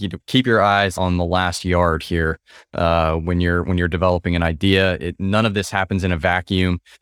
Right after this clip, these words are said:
You do it stepwise, right? The whole process from unmet need, prototyping, uh, fundraising, that's stepwise. But you have to keep a bird's eye view over everything, and you need to have at least some answer for every single step along the way,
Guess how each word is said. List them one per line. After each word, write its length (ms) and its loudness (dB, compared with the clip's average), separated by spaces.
You 120 -2
do 220 2
it 100 0
stepwise, 960 0
right? 300 0
The 80 -4
whole 140 0
process 540 0
from 480 -2
unmet 360 2
need, 420 2
prototyping, 840 0
uh, 420 2
fundraising, 840 2
that's 220 -2
stepwise. 560 0
But 260 0
you 120 -4
have 220 0
to 80 -6
keep 200 -4
a 60 0
bird's 340 -2
eye 140 4
view 420 -2
over 460 0
everything, 560 0
and 240 -2
you 220 2
need 220 4
to 100 2
have 340 -2
at 160 -2
least 260 -2
some 300 0
answer 460 -2
for 560 -2
every 300 0
single 280 -4
step 340 -2
along 320 2
the 80 0
way, 240 0